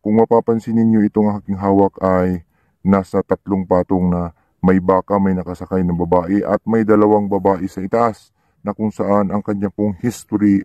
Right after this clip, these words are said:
ay tumutukoy sa fifteenth century. So, ibig sabihin, mas matagal po ang aking hawak na, ah, items na bronze Ubiyama. So, sana po ay, ah,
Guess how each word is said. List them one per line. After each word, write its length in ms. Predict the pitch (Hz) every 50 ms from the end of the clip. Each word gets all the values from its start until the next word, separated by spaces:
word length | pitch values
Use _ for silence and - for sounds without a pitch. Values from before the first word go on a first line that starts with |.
| -
ay 320 | - 95 98 95 95 92 - _ _ _ _ _ _ _ _
tumutukoy 680 | - 120 117 113 107 95 - 104 98 - 104 101 98 92
sa 260 | - - - 98 90 90 - _ _ _
fifteenth 760 | - 104 - - - _ _ _ _ 101 98 95 92 - - _ _ _ _ _
century. 720 | _ _ - - - 90 82 80 - - 82 80 87 85 - _
So, 160 | _ _ - 87
ibig 160 | 90 92 92
sabihin, 320 | - 113 104 113 113 101
mas 240 | 98 98 95 - -
matagal 400 | 101 98 - 101 95 98 98 -
po 160 | - 104 101 - -
ang 160 | 92 90 78
aking 240 | 90 - - 90 85
hawak 400 | 82 90 87 87 87 87 85 - -
na, 320 | 85 80 80 82 82 82 _ _ _ _ _ _ _ _ _
ah, 480 | 87 82 82 82 85 85 85 82 80 76 - _ _ _ _ _ _ _ _ _ _ _ _ _ _
items 720 | - 92 95 92 - - 101 98 82 73 - - - - -
na 320 | 76 80 80 80 80 80 85 _
bronze 480 | 78 78 82 92 90 85 80 - -
Ubiyama. 640 | - - 78 76 76 78 76 73 73 73 73 73 - _ _ _ _ _ _ _ _ _ _
So, 320 | _ - - 101 101 98
sana 320 | 98 - - 117 123 135 135
po 320 | - 151 147 147 131 95
ay, 400 | 123 123 123 123 120 117 117 117 113 113
ah, 240 | 110 107 107 101